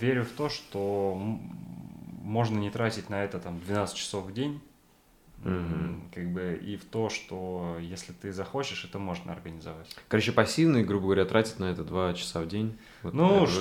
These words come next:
Speaker 2: это уже пассивный.
Speaker 1: ну, ш-, ну, что-то вроде того. Там есть, есть разные типы, как бы, инвестиций с разным, э, временным участием. М, всё, всё это подбирается в зависимости от профиля инвестора.
Speaker 2: Ну, окей, вот давай, смотри, я хочу, типа, пассивный доход, к примеру, двести тысяч,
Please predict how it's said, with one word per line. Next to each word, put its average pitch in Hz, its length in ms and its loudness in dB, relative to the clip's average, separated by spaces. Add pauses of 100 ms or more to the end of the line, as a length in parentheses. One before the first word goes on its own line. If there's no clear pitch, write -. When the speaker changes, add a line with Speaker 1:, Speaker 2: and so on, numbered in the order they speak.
Speaker 2:
это 123 120 6
уже 95 200 6
пассивный. 87 440 -4
Speaker 1:
ну, 165 120 6
ш-, 170 180 -2
ну, 147 100 -2
что-то 165 320 -2
вроде 120 260 0
того. 98 440 0
Там 85 180 -4
есть, 120 260 -2
есть 143 260 -4
разные 117 380 6
типы, 92 540 -2
как 85 120 -8
бы, 92 140 -6
инвестиций 92 580 -8
с - 120 -8
разным, 92 580 -2
э, 82 160 -6
временным 90 400 -4
участием. - 480 -8 (880)
М, 85 560 -8 (120)
всё, - 180 -12
всё - 220 0
это 135 120 0
подбирается 117 600 0
в 82 60 -6
зависимости 90 500 -4
от 87 180 -4
профиля 87 380 -4
инвестора. 85 480 -6
Speaker 2:
Ну, 107 180 6
окей, 110 140 4
вот 95 160 6
давай, 113 240 10
смотри, 92 260 2
я 104 100 8
хочу, 90 800 0
типа, 85 300 -4
пассивный 87 480 0
доход, 98 500 0
к - 40 -18
примеру, 85 300 0
двести 85 300 -2
тысяч, 117 480 2